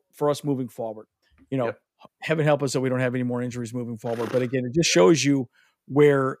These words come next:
Speaker 1: Staley is as a head coach. He, and I'll say this, if Staley ha-, wasn't the head coach that he has and the locker room did not stay together, we wouldn't be where we're at.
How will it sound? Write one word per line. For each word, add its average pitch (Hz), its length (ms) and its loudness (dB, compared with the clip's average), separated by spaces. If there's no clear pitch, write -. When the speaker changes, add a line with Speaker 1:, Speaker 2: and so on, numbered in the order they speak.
Speaker 1:
Staley 147 720 0
is 135 300 -2
as 139 120 -4
a 139 60 -4
head 135 240 -4
coach. 135 300 -2
He, 139 300 -6
and 170 160 -2
I'll 208 80 4
say 196 180 4
this, 131 240 -2
if 151 180 -2
Staley 208 500 2
ha-, 143 180 -6
wasn't 147 340 -4
the 143 60 -4
head 135 160 -2
coach 135 200 -2
that 127 80 -8
he 123 100 -6
has 123 260 -6
and 127 120 -4
the 120 60 -4
locker 131 300 -2
room 123 120 -4
did 127 160 -4
not 123 160 -8
stay 127 180 -6
together, 120 540 -4
we 135 160 2
wouldn't 139 240 2
be 127 120 -2
where 123 180 -2
we're 110 160 -4
at. - 160 -12